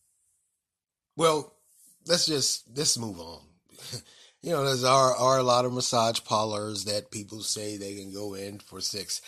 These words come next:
Sex, I haven't visited any of 'em. I mean, all the massage, massage parlors I went to, I just went to get a massage. I, I did.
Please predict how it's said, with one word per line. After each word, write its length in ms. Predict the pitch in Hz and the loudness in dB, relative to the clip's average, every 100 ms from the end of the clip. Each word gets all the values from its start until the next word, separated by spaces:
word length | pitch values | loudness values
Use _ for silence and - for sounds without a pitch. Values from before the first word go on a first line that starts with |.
| - - - | -14 -16 -2
Sex, 540 | 170 156 - - - _ _ | 2 2 4 2 2 _ _
I 260 | 123 135 160 | 0 4 4
haven't 540 | 135 117 104 98 101 | 2 -2 -4 -12 -14
visited 480 | 104 98 95 92 90 | -12 -8 -10 -12 -16
any 200 | 90 85 | -14 -14
of 100 | 85 | -16
'em. 220 | 98 120 _ _ _ _ _ _ _ _ _ | -18 -20 _ _ _ _ _ _ _ _ _
I 120 | 87 | -16
mean, 240 | 87 82 78 69 69 69 | -14 -18 -20 -20 -20 -14
all 140 | 104 107 | -12 -10
the 80 | 95 | -10
massage, 520 | 92 - 104 90 - | -4 -4 -4 -10 -16
massage 480 | - 98 113 101 90 - | -12 -6 -6 -6 -8 -8
parlors 400 | - 101 92 87 | -10 -10 -10 -10
I 160 | 98 | -10
went 220 | 104 87 - | -10 -14 -8
to, 160 | - 92 | -8 -8
I 120 | 92 98 | -14 -14
just 260 | 101 - | -10 -10
went 160 | 90 85 | -10 -20
to 80 | 90 | -20
get 160 | 90 | -20
a 20 | |
massage. 760 | - - - 92 - - - - _ _ _ _ _ _ _ _ _ _ _ _ _ _ _ | -12 -8 -6 -8 -16 -16 -14 -14 _ _ _ _ _ _ _ _ _ _ _ _ _ _ _
I, 140 | 82 78 - _ 85 | -18 -18 -20 _ -16
I 100 | 87 | -14
did. 340 | 78 85 | -16 -16